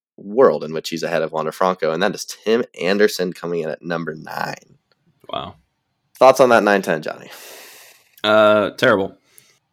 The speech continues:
Speaker 2: I don't know if it's the worst they've done. They, they've had some pretty bad ones.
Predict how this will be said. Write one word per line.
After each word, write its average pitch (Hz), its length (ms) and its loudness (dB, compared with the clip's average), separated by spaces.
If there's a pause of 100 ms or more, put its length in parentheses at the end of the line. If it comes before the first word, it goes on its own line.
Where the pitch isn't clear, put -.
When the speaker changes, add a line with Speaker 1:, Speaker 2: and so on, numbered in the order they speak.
Speaker 2:
I 120 100 6
don't 143 120 6
know 135 120 6
if 110 80 2
it's 98 160 -6
the 87 120 -4
worst 101 400 -2
they've 117 220 -2
done. 117 560 -4
They, 92 160 0
they've 95 200 -2
had 92 240 -6
some - 120 -12
pretty 95 280 -2
bad 92 280 -2
ones. 95 420 -4